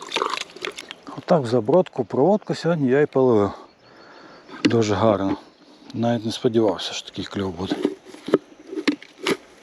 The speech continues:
Так що, друзі, на сьогодні все. Липень, спека, ранкова риболовля.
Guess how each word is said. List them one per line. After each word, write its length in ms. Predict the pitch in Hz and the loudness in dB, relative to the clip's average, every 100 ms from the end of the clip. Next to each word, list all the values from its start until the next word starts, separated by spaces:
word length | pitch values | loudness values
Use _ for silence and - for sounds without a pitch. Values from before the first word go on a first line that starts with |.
| - - - - - - - - - | -20 -20 -20 -20 -20 -20 -20 -20 -2
Так 220 | 147 170 | -2 -2
що, 180 | - 160 | 0 2
друзі, 300 | 165 170 151 | 4 2 2
на 120 | 139 | 0
сьогодні 320 | - 147 151 | 2 0 0
все. 320 | 165 - 196 - - _ _ - - - - - - - - - - - - - - | -6 0 -2 -2 -14 _ _ -20 -20 -20 -20 -20 -20 -20 -20 -20 -20 -20 -20 -20 -4
Липень, 360 | 127 165 185 170 | 4 4 4 -4
спека, 460 | - - 170 - 151 - _ _ _ - _ - - - - - | -2 -2 -2 -2 -6 -8 _ _ _ -20 _ -20 -20 -20 -20 -6
ранкова 440 | 120 117 151 156 | -4 0 2 4
риболовля. 480 | 147 147 156 139 | 2 -2 -2 -4